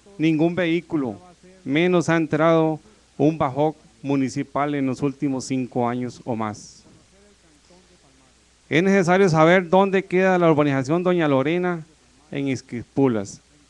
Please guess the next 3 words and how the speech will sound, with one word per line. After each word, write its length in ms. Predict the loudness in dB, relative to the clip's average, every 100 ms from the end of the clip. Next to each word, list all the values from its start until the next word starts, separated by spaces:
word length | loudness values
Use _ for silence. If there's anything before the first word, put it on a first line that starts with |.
| _ _ -8
que 100 | -6
irresponsablemente 1600 | -6 -10 -10 -10 -8 -4 -2 -2 -2 -2 -2 -4 -6 -6 -6 -14 _ -20 -20 _
construida. 720 | -6 -6 -4 -4 -4 -4 -8